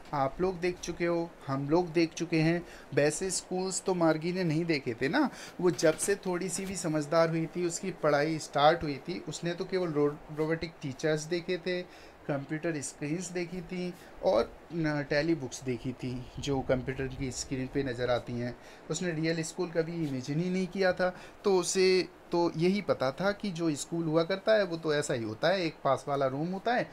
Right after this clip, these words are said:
उसमें शांति से हमारे मम्मी पापा बैठा दिया करते हैं और उसके, अ, screen के ऊपर क्या है कि एक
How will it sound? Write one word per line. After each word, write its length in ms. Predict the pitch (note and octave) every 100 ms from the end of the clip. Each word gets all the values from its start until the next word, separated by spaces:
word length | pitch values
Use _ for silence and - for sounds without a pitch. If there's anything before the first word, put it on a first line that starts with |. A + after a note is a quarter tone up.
| - - D#3
उसमें 260 | - D#3+
शांति 420 | C#3+ D3 C#3 C3
से 140 | D3 D#3
हमारे 300 | D3 D3 D3+
मम्मी 320 | D3 D3 D3 C3 - - C#3+
पापा 260 | C#3 C3 C3+
बैठा 320 | C3 - C3
दिया 180 | D3 F#3+
करते 300 | G#3 G3 A#3+
हैं 240 | A#3+ - - - -
और 340 | C#3+ C3+ C3+ D#3
उसके, 520 | C#3+ - E3 D3+ D3
अ, 640 | - - C#3+ C#3 C3 B2+ - C3 C3 - C#3 D3
screen 400 | - - D3+ D3+
के 120 | D3+
ऊपर 520 | D3 C#3+ D3+ C#3+ C#3+ - - - - - -
क्या 120 | D3
है 100 | C#3
कि 200 | C3 D3+
एक 100 | C#3+